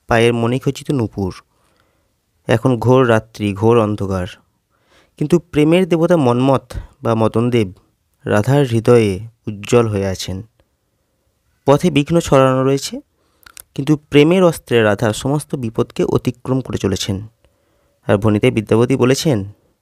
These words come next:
যে এই রকম রমণী তিনি আর কোথাও দেখতে পান না,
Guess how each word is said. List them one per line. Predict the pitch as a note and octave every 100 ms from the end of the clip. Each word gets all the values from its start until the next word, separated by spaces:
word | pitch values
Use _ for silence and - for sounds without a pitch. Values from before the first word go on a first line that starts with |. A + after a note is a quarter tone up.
| _ -
যে |
এই | - G#2+ A2+
রকম | A#2+ D3
রমণী | B2+ A2+ B2 D#3+
তিনি | C#3+ B2
আর | G#2+ A2
কোথাও | A2 E3 F3
দেখতে | B2+ - A2+
পান | G2 F#2
না, | F#2 G#2